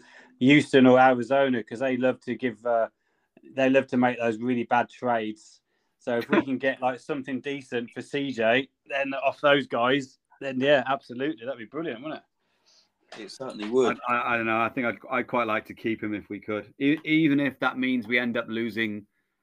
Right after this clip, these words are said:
Speaker 2: losing, you know, Kuntz to practice squad and obviously waiver wire and then getting picked up somewhere else. I think, so,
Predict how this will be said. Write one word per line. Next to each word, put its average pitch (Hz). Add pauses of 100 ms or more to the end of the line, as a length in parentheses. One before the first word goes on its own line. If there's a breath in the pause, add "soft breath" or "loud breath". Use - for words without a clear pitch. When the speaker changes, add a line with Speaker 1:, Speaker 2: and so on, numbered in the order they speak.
(600)
Speaker 2:
losing, 117
you 120
know, 107 (180)
Kuntz 117
to 104 (220)
practice 113
squad 107
and 104
obviously 104
waiver 101
wire 101
and 98
then 101
getting 101
picked 110
up 110
somewhere 98
else. 98 (720)
I 131
think, 113 (100)
so, -